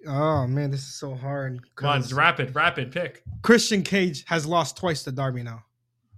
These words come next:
Speaker 1: I'm going Christian Cage.
Speaker 2: Christian Cage. All right, cool. All right, so that was basically our review for, um, A E W Collision and our quick little rundown for A E W,
Speaker 1: Yep.
Speaker 2: um, Wrestle Dream. Really
Speaker 1: Yeah.
Speaker 2: excited for that.
Speaker 1: So
Speaker 2: Uh, we'll definitely go ahead and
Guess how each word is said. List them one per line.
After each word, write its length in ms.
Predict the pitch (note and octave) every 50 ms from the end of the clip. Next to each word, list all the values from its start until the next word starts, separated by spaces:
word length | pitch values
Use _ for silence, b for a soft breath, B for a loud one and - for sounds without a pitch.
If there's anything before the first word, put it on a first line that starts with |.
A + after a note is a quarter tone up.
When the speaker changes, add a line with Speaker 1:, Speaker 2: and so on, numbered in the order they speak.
| - - -
Speaker 1:
I'm 120 | - C#3
going 200 | C#3+ D3 C#3 C3+
Christian 320 | C3+ - D3 - - -
Cage. 360 | - D3 C#3 B2+ A#2 - - -
Speaker 2:
Christian 220 | C#3 C3 C3 B2+
Cage. 280 | A#2+ B2 A2 G#2 - -
All 100 | C#3+ C#3+
right, 180 | C3+ A#2 - -
cool. 320 | - C#3+ B2 A2+ - - b b b b b b
All 60 | D3+
right, 120 | C#3+ C3+
so 80 | C#3 D3
that 120 | D3+ E3+ F#3+
was 120 | F#3+ D#3
basically 400 | D3+ F3+ F3+ - G3 F3+ F3 F3 E3
our 120 | D#3+ E3+
review 420 | E3 C#3+ C3 D3 D3+ E3 F3+ F3+ E3
for, 380 | - - D3 C#3 C#3 C3+ C3+
um, 400 | C#3 C3 B2 A#2+ A#2+ A#2+ A2+ - _ _ _ _ _ _ _ _ -
A 80 | D3
E 300 | D3 D#3 E3 D#3+ D3+ D3
W 360 | C3+ C#3+ D3+ D3 D3+ D3+ C#3+ C#3
Collision 460 | C#3+ C#3 D#3+ F3 E3+ F#3 F#3 F3+ E3+
and 280 | - - D3 E3+ F3 E3
our 120 | D#3 D#3
quick 280 | D#3 - E3+ E3+ E3+ -
little 180 | E3+ D3+ C3+
rundown 480 | B2 D3 D#3 D#3 C#3+ D3 D#3 D#3+ D#3+ C#3
for 180 | - D3 C3+
A 40 | C3 -
E 420 | D3 D3 D3+ D#3+ D#3+ D3 C#3+ C#3+
W, 420 | C#3 C#3+ C#3+ C#3 C#3+ C#3+ C#3 C#3 C#3
Speaker 1:
Yep. 100 | C#3 C#3 C3+ C3+
Speaker 2:
um, 400 | C#3 B2+ A#2+ A#2 A#2 A2+ A#2 A2+ _ _ _ _ _ _ _ _ -
Wrestle 260 | B2+ C#3 C3+ - C#3
Dream. 200 | A#2 A#2 A2 G#2 - b b b b b b b b -
Really 180 | B2 C3+ C#3+
Speaker 1:
Yeah. 40 | C3+ B2+
Speaker 2:
excited 360 | - - C#3+ C#3+ C#3 C3+ C3+
for 80 | D3
that. 180 | C#3 C#3+ D#3+ E3
Speaker 1:
So 160 | D3+ C3+ C3
Speaker 2:
Uh, 120 | C3 A#2+ A#2+
we'll 100 | B2+ C3
definitely 340 | - D3+ C#3 - D3 C#3 C3+ C3
go 140 | C#3 C#3
ahead 340 | C3+ C3 C#3+ C#3+ C#3 C3+ - -
and 380 | C#3 C3 C3 C3 B2+ B2+ B2+ B2+